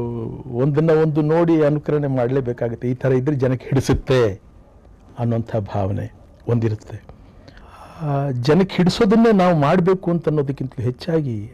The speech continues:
ನನ್ನ ಸ್ವಂತಿಕೆ ಅನ್ನೋದೊಂದಿರುತ್ತಲ್ಲ, ನನ್ನ ಸ್ವಂತ ಅಭಿರುಚಿ ಅನ್ನೋದೊಂದಿರುತ್ತಲ್ಲ, ನನಗೇನು ಬೇಕು ಅನ್ನೋಂಥದ್ದು ಮೊದಲು ನಮಗೆ ಬಂದರೆ ಪ-, ಪ-, ಒಂದರೆ-, ಒಂದು ರೀತಿ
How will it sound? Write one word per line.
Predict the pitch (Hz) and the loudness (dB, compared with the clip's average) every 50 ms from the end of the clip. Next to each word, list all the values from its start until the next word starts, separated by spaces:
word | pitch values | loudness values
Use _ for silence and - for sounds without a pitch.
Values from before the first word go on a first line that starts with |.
| - | -16
ನನ್ನ | - 120 117 123 139 156 175 175 | -12 -6 -4 -2 -2 0 0 -2
ಸ್ವಂತಿಕೆ | - - - - 139 156 151 - 170 165 - 175 | -2 -2 -2 -2 0 0 0 -2 -4 -4 -2 -2
ಅನ್ನೋದೊಂದಿರುತ್ತಲ್ಲ, | 170 156 147 143 135 123 123 117 117 - - 113 104 107 113 - - - - - - - - - - - - - - - - - - - - - - - - | -2 0 0 -2 -2 -4 -4 -6 -8 -6 -8 -8 -8 -8 -10 -12 -12 -12 -12 -12 -12 -18 -16 -14 -14 -14 -14 -18 -20 -20 -20 -20 -20 -18 -18 -18 -12 -6 -2
ನನ್ನ | 123 135 147 147 127 | 0 0 2 2 0
ಸ್ವಂತ | - - 135 135 131 143 | 0 0 -2 0 0 2
ಅಭಿರುಚಿ | 127 120 107 143 156 175 160 - - 165 | 2 2 2 4 4 2 2 2 2 2
ಅನ್ನೋದೊಂದಿರುತ್ತಲ್ಲ, | 147 143 135 127 123 120 113 110 110 - - 113 110 113 | 2 2 2 0 0 -2 -2 -6 -8 -8 -10 -10 -6 -4
ನನಗೇನು | 120 127 143 160 156 147 151 143 135 123 | 0 0 2 2 4 4 4 4 2 2
ಬೇಕು | 117 120 113 107 - - 107 95 98 - - - - - - - - - - | 2 0 -2 -2 -4 -8 -12 -12 -12 -14 -20 -20 -20 -20 -20 -20 -16 -8 -4
ಅನ್ನೋಂಥದ್ದು | 127 135 135 139 139 135 - - 139 127 123 | -2 0 0 0 0 -2 -2 -4 -4 -2 -2
ಮೊದಲು | 120 120 123 139 143 170 170 160 147 135 | -2 0 0 0 0 0 0 2 0 0
ನಮಗೆ | 127 123 117 120 113 | -2 -2 -4 -4 -4
ಬಂದರೆ | 104 113 117 117 113 113 117 110 107 107 - - - - - - 107 110 107 - - - - - - - - - | -4 -4 -4 -4 -4 -4 -4 -4 -4 -6 -12 -18 -20 -20 -20 -20 -20 -20 -20 -20 -20 -20 -20 -20 -20 -20 -10 -6
ಪ-, | 120 | -4
ಪ-, | 117 113 107 - | -4 -4 -4 -6
ಒಂದರೆ-, | 139 131 123 123 120 127 123 127 120 123 | -6 -4 -2 -2 0 0 2 2 2 2
ಒಂದು | 139 135 139 | 2 2 2
ರೀತಿ | 143 139 - - 123 120 | 2 0 0 -2 -4 -4